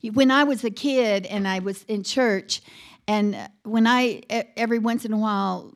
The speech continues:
you know, paid some attention, and they were talking about the blood, the blood, washing in the blood, I thought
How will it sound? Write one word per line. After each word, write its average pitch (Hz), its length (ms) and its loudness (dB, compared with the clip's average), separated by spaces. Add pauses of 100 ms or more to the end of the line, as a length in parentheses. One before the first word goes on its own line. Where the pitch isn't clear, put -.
you 214 140 -4
know, 190 120 -2
paid 226 340 -4
some - 120 -4
attention, 180 720 -2 (460)
and 233 240 4
they 220 140 4
were 196 160 -4
talking 233 420 0
about 208 340 -2
the 185 60 -6
blood, 175 720 2
the 180 80 -8
blood, 202 540 0
washing 226 600 6
in 220 180 4
the 208 60 2
blood, 190 600 0
I 233 140 -2
thought 196 360 -2